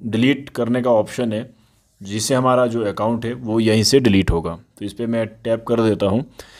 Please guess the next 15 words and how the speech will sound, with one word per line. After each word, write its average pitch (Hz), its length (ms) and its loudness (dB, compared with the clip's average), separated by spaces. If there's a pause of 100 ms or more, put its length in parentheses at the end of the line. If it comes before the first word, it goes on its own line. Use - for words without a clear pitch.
(420)
नेक्स्ट 151 340 0
हमारे 147 200 2
पास 147 260 2
तीन 131 160 -2
ऑप्शन 127 320 -2
आते 123 240 -2
हैं 135 200 -6 (280)
जिसमें 135 320 4
से 143 120 4
हमें 147 180 6
ऑप्शन 139 300 0
चूज़ 147 320 -2
करना 127 280 -2
है 135 380 -6
deactivation 131 1040 2